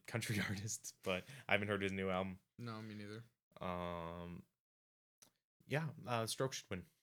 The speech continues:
Speaker 1: I don't even think it's a competition. I think The Strokes released one of the best albums of that year.
Speaker 2: Yeah.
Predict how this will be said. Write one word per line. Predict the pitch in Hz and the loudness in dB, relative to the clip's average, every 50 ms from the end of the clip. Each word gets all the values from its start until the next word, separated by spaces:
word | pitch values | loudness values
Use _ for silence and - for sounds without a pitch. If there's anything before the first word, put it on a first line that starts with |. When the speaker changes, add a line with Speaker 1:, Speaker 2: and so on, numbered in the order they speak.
| _ _ _ - - | _ _ _ 0 4
Speaker 1:
I | 110 | 4
don't | 117 127 | 6 6
even | 127 117 110 101 | 6 4 4 4
think | 104 95 | 2 2
it's | 92 90 | 2 0
a | |
competition. | - 92 85 80 80 90 85 80 - 82 82 80 | 0 0 0 0 0 -2 -2 -2 -4 -8 -8 -2
I | - 101 | -2 0
think | 98 98 101 | 0 0 0
The | 92 | -2
Strokes | 90 - 92 90 87 - - - _ - | -2 0 0 -2 -2 -2 -8 -10 _ 0
released | 101 95 90 90 92 - - - - - _ _ _ _ _ _ _ | 0 0 0 0 -2 -4 -6 -8 -10 -16 _ _ _ _ _ _ _
one | 95 92 90 90 | -6 -4 -2 -2
of | 87 | -2
the | 85 80 | -2 0
best | 82 82 - - | 0 -2 0 2
albums | 90 80 78 78 82 82 | 0 0 0 -2 -6 -6
of | 85 82 | -6 -6
that | 85 - - | -6 -6 -4
year. | 92 95 95 | -4 -6 -4
Speaker 2:
Yeah. | 117 113 110 101 98 | -4 -4 -4 -4 -6